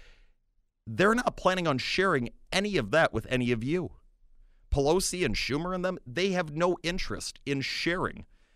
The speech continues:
a-, any, a-, anything that would benefit them out of this self-serving behavior with you, even those of you who vote Democrat. They,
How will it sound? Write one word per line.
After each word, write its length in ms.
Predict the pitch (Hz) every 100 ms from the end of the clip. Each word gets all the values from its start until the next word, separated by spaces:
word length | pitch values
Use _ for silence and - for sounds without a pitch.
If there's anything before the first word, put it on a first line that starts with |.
| _ _ _ -
a-, 180 | - 151
any, 260 | 160 170
a-, 220 | - 123 -
anything 420 | 151 156 165 143
that 140 | -
would 240 | 123 107 95
benefit 500 | 151 185 - 143 120
them 200 | 160 117
out 140 | 85
of 80 | -
this 400 | - - - - -
self-serving 600 | - 127 117 - 104 101
behavior 360 | 95 110 117 131
with 220 | 143 139
you, 280 | 165 180 - -
even 240 | 185 202
those 180 | 160 147
of 60 |
you 100 | 165
who 80 | 170
vote 220 | 165 190
Democrat. 400 | 190 220 175 120
They, 160 | 110